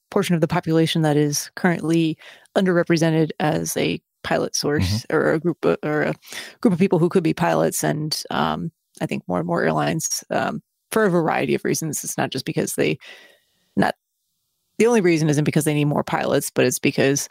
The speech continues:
Speaker 1: um, w-, more women are just coming into the field
Speaker 2: Mm-hmm.
Speaker 1: at this point as well. So.
Speaker 2: Very good. She says, On a separate note, you get a lot,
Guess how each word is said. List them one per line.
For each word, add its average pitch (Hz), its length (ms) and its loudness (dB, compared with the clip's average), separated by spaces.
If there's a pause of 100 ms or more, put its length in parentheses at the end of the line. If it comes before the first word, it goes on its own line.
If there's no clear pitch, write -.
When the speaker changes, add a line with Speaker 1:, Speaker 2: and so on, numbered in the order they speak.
(400)
Speaker 1:
um, 135 500 0 (840)
w-, 160 120 0
more 160 200 2
women 151 220 0
are 123 100 2
just - 180 -4
coming - 240 0
into - 360 -2
the 170 120 -12
field - 300 0
Speaker 2:
Mm-hmm. 101 200 -2
Speaker 1:
at - 80 -6
this 151 100 -4
point - 220 -6
as - 100 -8
well. - 220 -4 (640)
So. - 140 -8 (500)
Speaker 2:
Very 95 120 0
good. 95 240 -4 (320)
She - 160 0
says, 107 200 0
On 101 220 0
a 92 340 2
separate - 380 -2
note, 95 280 0 (560)
you 101 80 2
get 110 120 4
a 123 40 2
lot, 107 320 2